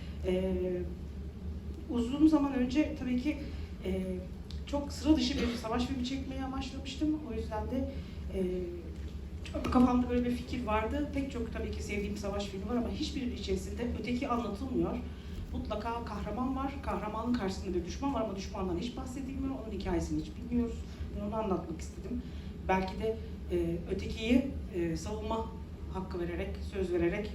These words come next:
biraz, e, daha mevcut hale getirmeye çalıştım. Çünkü öteki hiçbir zaman mevcut olmuyor filmlerde. En azından benim sevdiğim filmlerde ya da çoğunda bir dakika bile bahsedilmiyor. Hikayesini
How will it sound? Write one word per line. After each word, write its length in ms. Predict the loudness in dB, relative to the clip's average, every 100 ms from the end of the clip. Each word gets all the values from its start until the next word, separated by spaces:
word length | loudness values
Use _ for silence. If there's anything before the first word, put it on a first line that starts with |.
| 0
biraz, 320 | 2 2 2
e, 180 | 0 2
daha 240 | 0 0 -2 -6 -10 -8 -4
mevcut 340 | 0 2 0 0
hale 200 | 0 0
getirmeye 440 | 0 2 6 6
çalıştım. 240 | 6 0 0
Çünkü 160 | 0 0
öteki 220 | 0 0
hiçbir 180 | -2 -2
zaman 260 | -2 0
mevcut 360 | 2 0 -2 -2
olmuyor 440 | 0 4 6 6 2 -4
filmlerde. 440 | -2 2 4 2 0 -2 0
En 60 |
azından 260 | 0 0 2
benim 120 | 2
sevdiğim 400 | 0 -2 0 -2
filmlerde 400 | 2 2 2 0 -2
ya 20 |
da 100 | -2
çoğunda 320 | 4 4 4 2 -4 -8 2
bir 80 |
dakika 320 | 2 2 0 2
bile 240 | 2 2
bahsedilmiyor. 580 | 0 -2 -4 -4 -2 0 -2 -4 -6 -6
Hikayesini 500 | -4 -2 -2 -2